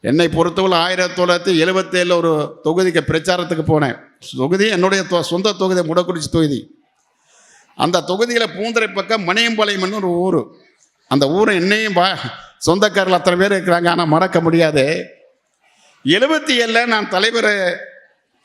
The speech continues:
உருவத்தோட மைக்கு பிரச்சாரத்துக்கு அந்த ஊருக்கு போன பிறகு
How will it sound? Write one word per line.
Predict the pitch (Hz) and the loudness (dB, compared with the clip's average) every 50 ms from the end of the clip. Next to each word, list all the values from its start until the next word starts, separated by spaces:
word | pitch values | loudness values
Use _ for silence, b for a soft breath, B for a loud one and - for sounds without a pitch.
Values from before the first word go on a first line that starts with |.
| _ _ | _ _
உருவத்தோட | 156 180 208 196 202 185 208 196 214 220 220 | 0 0 2 0 0 0 0 0 0 0 0
மைக்கு | 196 170 175 208 208 185 190 | 0 0 -2 -2 -2 -6 -6
பிரச்சாரத்துக்கு | 180 190 175 151 190 180 175 180 175 175 | -6 -6 -4 -2 -2 -2 -2 -4 -4 -4
அந்த | 170 160 160 | -4 -2 -2
ஊருக்கு | 156 185 196 185 175 151 | -2 -2 -2 -2 -2 -4
போன | 151 156 160 160 151 | -4 -4 -2 -2 -2
பிறகு | 151 147 147 147 165 160 147 135 104 92 - - | -2 -2 -2 0 0 0 0 0 -4 -6 -8 -16